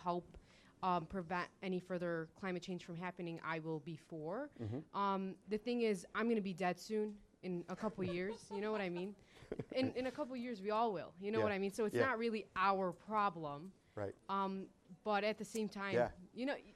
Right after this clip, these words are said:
Speaker 2: So
Speaker 1: you
Speaker 2: that's
Speaker 1: know
Speaker 2: part of the issue, right?
Speaker 1: Yeah.
Speaker 2: It's easy to kick it down the road. Like,
Speaker 1: It
Speaker 2: how
Speaker 1: is,
Speaker 2: much do
Speaker 1: it
Speaker 2: we
Speaker 1: is,
Speaker 2: care?
Speaker 1: 'cause
Speaker 2: Yeah.
Speaker 1: it's not, it's not really our
Speaker 2: Yeah. Right. Is there anyone, it, so if you, I, I will ask for a brave person who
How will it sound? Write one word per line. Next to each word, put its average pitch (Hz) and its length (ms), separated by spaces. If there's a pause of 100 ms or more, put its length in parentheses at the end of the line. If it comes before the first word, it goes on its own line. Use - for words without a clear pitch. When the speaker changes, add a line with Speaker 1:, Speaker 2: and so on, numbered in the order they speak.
(140)
Speaker 2:
So 233 80
Speaker 1:
you 170 80
Speaker 2:
that's 185 100
Speaker 1:
know - 60
Speaker 2:
part 180 140
of 170 40
the 175 80
issue, 208 240
right? 135 160
Speaker 1:
Yeah. 175 60
Speaker 2:
It's 127 100
easy 165 240
to 160 80
kick 175 200
it 156 60
down 147 160
the 147 80
road. 151 220
Like, 127 140
Speaker 1:
It 131 40
Speaker 2:
how 147 100
Speaker 1:
is, 151 40
Speaker 2:
much 151 160
do 151 60
Speaker 1:
it 143 60
Speaker 2:
we 139 80
Speaker 1:
is, 202 60
Speaker 2:
care? 151 180
Speaker 1:
'cause - 60
Speaker 2:
Yeah. - 100
Speaker 1:
it's 269 120
not, 254 260
it's 190 140
not 208 160
really 185 160
our 151 240 (160)
Speaker 2:
Yeah. 120 120 (600)
Right. 117 220 (320)
Is 170 100
there 226 120
anyone, 269 520 (160)
it, 151 180
so 190 140
if 156 140
you, - 60 (260)
I, 156 80 (100)
I 175 100
will 220 200 (160)
ask 151 280
for 135 160
a 113 60
brave 147 960
person 101 560 (400)
who 147 460